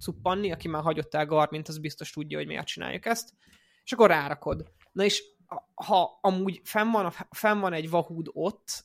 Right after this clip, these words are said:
a saját bicikliden, amit lecserélnek, akkor nem fog szórakozni azzal, főleg egy ilyen versenyszituációban, hogy kibogózd, levedd, feltedd a másikra.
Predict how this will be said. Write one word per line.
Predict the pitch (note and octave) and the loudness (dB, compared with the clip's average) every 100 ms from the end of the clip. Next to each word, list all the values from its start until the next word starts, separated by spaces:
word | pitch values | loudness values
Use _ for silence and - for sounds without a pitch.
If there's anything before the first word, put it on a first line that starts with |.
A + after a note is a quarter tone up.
| _ | _
a | - | -8
saját | - F3 E3 D#3+ | -2 0 2 0
bicikliden, | E3 - F3 G3 G#3 G#3+ - | -4 -8 -6 -2 -2 -2 0
amit | F#3+ F3+ E3+ | 2 2 0
lecserélnek, | F#3 - F3+ D#3+ D#3 E3+ - | -2 -2 -4 -2 -2 -4 -6
akkor | - - F#3 | -12 -4 0
nem | F3+ | 0
fog | - D#3 | -4 -8
szórakozni | - D3 D3 D#3 D#3 D3+ | -8 -8 -8 -6 -6 -4
azzal, | C#3+ C#3+ D3 D3 - - _ | -4 -4 -2 -4 -6 -14 _
főleg | - F3 D#3 | 0 2 2
egy | D3+ | 0
ilyen | D3+ D3+ | -2 -2
versenyszituációban, | D3 C#3+ D3+ - D3+ D3+ D3 - D3+ D3+ D3+ | -4 -4 -8 -8 -4 -2 -2 -4 -2 0 0
hogy | D3 - | -2 -12
kibogózd, | - F#3+ F3 F3 E3+ E3+ E3+ F3 F3 D#3+ D#3+ - | -6 -2 2 0 2 2 4 2 2 0 -10 -8
levedd, | D3+ D3+ D#3 D3+ D3+ D3+ | 0 2 4 4 4 0
feltedd | - D3+ D3 D3+ D3+ | 0 0 2 0 0
a | |
másikra. | D3+ D3+ - F3 G3+ G#3 | -2 -6 -8 -2 -2 -2